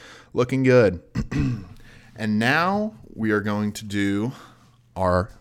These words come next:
favorite segment, Fantasy Favorites. All right, let's jump right into fantasy for the week. Let's start at quarterback. Uh,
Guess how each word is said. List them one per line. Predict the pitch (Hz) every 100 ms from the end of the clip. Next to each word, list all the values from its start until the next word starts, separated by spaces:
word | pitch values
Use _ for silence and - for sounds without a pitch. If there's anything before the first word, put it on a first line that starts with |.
| - - - -
favorite | 147 147 92 90 -
segment, | - 90 98 120 - _ - - - -
Fantasy | - 226 113 - 87 87 - - -
Favorites. | - 82 80 64 - - - _ _ _ _ -
All | 107 104
right, | 113 110 -
let's | 101 95 -
jump | 101 92 90
right | 90 92 95 95
into | 98 95 - 95
fantasy | - 104 117 - 87
for | -
the | 87
week. | 87 82 - - - - - - -
Let's | 95 -
start | 101 92 -
at | 90 -
quarterback. | - 170 147 92 87 113 - - - - - - - - - - - - -
Uh, | 80 87 82